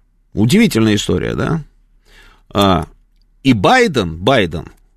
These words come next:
он, понимая, что на его разговор с Путиным смотрят именно под этим самым углом,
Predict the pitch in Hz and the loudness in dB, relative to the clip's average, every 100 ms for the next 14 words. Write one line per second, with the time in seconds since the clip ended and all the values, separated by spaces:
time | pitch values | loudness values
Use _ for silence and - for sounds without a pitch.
0 | _ _ _ _ _ _ _ 139 151 180 | _ _ _ _ _ _ _ 0 0 0
1 | 175 185 214 220 131 92 95 - 120 98 | 0 0 2 2 2 0 -4 0 2 0
2 | - - 127 135 123 127 143 160 143 135 | -4 -2 2 2 2 0 2 2 2 0
3 | 117 143 147 139 - 165 147 107 104 107 | 0 2 2 0 -4 0 0 0 -2 -2
4 | 143 156 151 151 - 175 160 156 - 156 | 0 0 2 -2 0 0 2 0 0 2
5 | 180 151 107 101 - 117 107 117 131 131 | 2 2 -2 -6 -4 -2 0 2 2 4
6 | 160 226 240 | 4 4 2